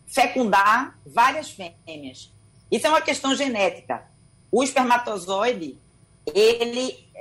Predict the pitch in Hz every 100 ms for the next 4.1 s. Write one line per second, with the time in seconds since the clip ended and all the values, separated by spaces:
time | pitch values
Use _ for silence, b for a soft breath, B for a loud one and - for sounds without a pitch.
0 | - - 202 - - 262 311 - 302 269
1 | 247 226 185 190 233 214 147 - _ _
2 | _ 208 226 196 269 269 - 226 233 226
3 | 190 - 185 170 165 147 131 113 - -
4 | -